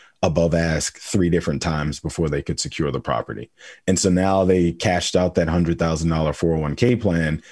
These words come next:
paid God knows how much in taxes just to get their hands on that sixty thousand dollars to make it happen.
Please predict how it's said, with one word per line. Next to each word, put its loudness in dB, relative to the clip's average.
paid 4
God 4
knows 2
how 0
much 0
in -2
taxes -2
just -2
to -2
get 0
their 0
hands 0
on 2
that -2
sixty -2
thousand -2
dollars 0
to -4
make -2
it -2
happen. 0